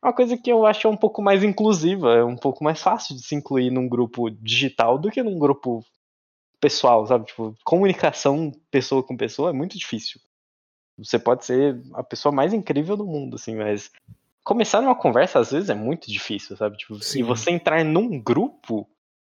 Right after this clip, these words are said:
Speaker 1: que já tá formado é muito mais difícil ainda, sabe? Tipo, quando você va-, muda de escola e tem que entrar numa turminha, sabe? Tipo, é uma
Speaker 2: Uhum.
Speaker 1: coisa muito difícil de você se adaptar.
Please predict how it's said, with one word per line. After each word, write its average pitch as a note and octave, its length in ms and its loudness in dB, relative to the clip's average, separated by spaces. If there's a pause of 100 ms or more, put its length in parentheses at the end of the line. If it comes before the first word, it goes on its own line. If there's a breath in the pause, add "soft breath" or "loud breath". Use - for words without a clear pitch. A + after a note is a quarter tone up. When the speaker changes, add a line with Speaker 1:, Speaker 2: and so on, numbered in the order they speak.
(140)
Speaker 1:
que B2+ 220 -8
já A#2+ 180 2
tá G#3 180 2
formado B2+ 720 -2
é B2+ 100 -10
muito D#3 420 -4
mais E3 160 0
difícil F#3 340 -4
ainda, D#3 300 0
sabe? A#2 200 0
Tipo, A2 240 -8 (480 soft breath)
quando C3+ 200 0
você C#3 200 2
va-, B2+ 240 0
muda D#3+ 340 2
de C3 80 -2
escola D3 420 4
e A2+ 40 0
tem C3 160 0
que C3 120 -2
entrar C3+ 220 0
numa B2 160 0
turminha, A#2+ 720 -2
sabe? C#3 320 2
Tipo, - 200 -4
é A2+ 140 6
uma B2+ 120 4
Speaker 2:
Uhum. E3+ 120 2
Speaker 1:
coisa C#3+ 380 2 (120)
muito C#3+ 440 0
difícil A#2 380 -6
de A#2 80 -4
você A#2 160 -4
se C#3+ 280 0
adaptar. G#2+ 640 2